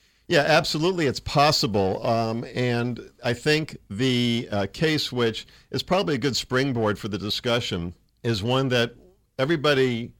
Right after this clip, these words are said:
has heard of, but it's been a while, been a few years, but let's talk about it because I think it brings up a lot of the points we want to hit on.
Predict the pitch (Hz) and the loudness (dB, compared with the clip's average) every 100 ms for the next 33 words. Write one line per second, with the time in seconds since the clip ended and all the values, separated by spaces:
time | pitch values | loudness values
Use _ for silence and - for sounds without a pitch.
0 | - 107 104 - 170 143 98 98 107 101 | -6 -4 -4 -4 -4 0 0 0 -2 -2
1 | 98 - 127 104 98 95 - 120 113 104 | -4 -6 -4 -2 -2 -4 -4 -6 -4 -4
2 | 98 98 101 - - - - 131 127 - | -4 -4 -6 -6 -18 -20 -2 0 0 -4
3 | - - - - 135 139 117 110 101 110 | -8 -18 -12 0 0 0 -2 -2 -2 -6
4 | 110 104 101 117 104 - 107 104 104 101 | -4 -4 -4 -8 -8 -6 -4 -2 -4 -2
5 | 101 101 90 - 98 - 98 92 98 143 | 0 -2 -4 -6 -6 -4 -4 -4 -2 0
6 | 95 90 | 0 -2